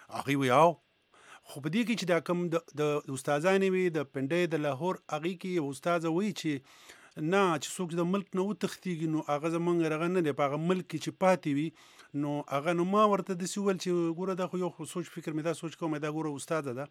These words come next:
دا په کلاس کې ماشومانو ته هم دغه وایي چې ګندې ملاله وتښتېده.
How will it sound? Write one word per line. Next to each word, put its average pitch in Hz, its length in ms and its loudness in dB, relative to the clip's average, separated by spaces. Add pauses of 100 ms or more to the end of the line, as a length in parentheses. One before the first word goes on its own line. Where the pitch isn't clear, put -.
(320)
دا 147 160 -2
په 135 100 -4
کلاس 143 300 -6
کې 135 180 -6
ماشومانو 131 400 -6
ته 127 180 -8
هم 131 140 -6
دغه 131 180 -4
وایي 123 140 -4
چې - 140 -12
ګندې 120 180 -6
ملاله 131 400 -4
وتښتېده. 113 540 -12